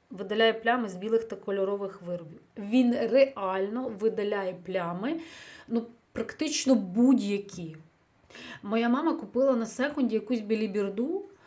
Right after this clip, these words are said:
Чи це вона, чи це не на се-, коротше, я не пам'ятаю, але вона була в мене в гостях, і я взяла попрати її футболку. Вона сказала, що там є якась застаріла пляма.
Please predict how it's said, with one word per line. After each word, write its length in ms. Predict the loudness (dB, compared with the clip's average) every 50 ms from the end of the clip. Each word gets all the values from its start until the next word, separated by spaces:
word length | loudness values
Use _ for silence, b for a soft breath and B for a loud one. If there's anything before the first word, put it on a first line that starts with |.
| B B B B B B -12 -10
Чи 160 | -8 -8 -4
це 120 | -2 0 0
вона, 400 | 2 2 2 2 0 -2 -6 -8 -14 -20 -20 _ _ _ _ _ -14
чи 140 | -12 -12 -10
це 180 | -8 -8 -6 -6
не 120 | -6 -8
на 140 | -8 -8 -8
се-, 180 | -6 -6 -8
коротше, 360 | -6 -4 -4 -4 -2 0 2 4
я 100 | 6 6
не 120 | 6 4
пам'ятаю, 560 | 2 2 0 0 0 -2 -2 0 0 2 4
але 140 | 4 2 2
вона 180 | 2 0 -2 0
була 200 | 0 2 2 2
в 40 |
мене 200 | 0 0 -2 -4
в 40 | -4
гостях, 520 | -4 -6 -6 -6 -6 -4 -4 -4 -4 -4 -6
і 60 | -2
я 420 | -2 -2 -2 -2 -2 -4 -4 -4
взяла 440 | -6 -4 -2 0 2 2 2 0 -2
попрати 480 | -4 -8 -10 -6 -4 -4 -4 -2 -4 -6
її 120 | -8 -8
футболку. 440 | -8 -8 -8 -2 -2 -2 -2 -2 -6 -10
Вона 220 | -8 -8 -8 -8
сказала, 380 | -8 -8 -6 -4 -2 -2 -2 -4
що 120 | -6 -6
там 220 | -8 -8 -8 -6
є 60 | -8 -8
якась 260 | -8 -8 -8 -8 -6
застаріла 500 | -8 -10 -8 -8 -6 -4 -4 -4 -4 -4
пляма. 540 | -4 -2 -2 0 0 0 -2 -2 -4 -8